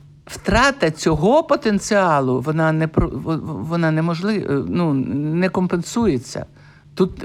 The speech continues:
я ще раз повторюю, питання не просто в тому, що ми втратили людей. Питання в тому, яких людей ми втратили.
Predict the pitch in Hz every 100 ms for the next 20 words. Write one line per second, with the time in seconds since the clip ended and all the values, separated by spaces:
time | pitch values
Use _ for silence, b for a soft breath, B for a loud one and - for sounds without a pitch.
0 | - - 185 202 - 233 196 - 151 -
1 | 135 127 180 208 233 240 196 165 202 330
2 | 359 359 - 269 233 214 - 196 196 -
3 | 208 180 151 139 127 135 131 127 120 104
4 | - B B B B B B B - -
5 | 175 170 202 196 185 - 214 202 180 180
6 | - 247 - 151 127 123 113 117 - 120
7 | 101 101 110 101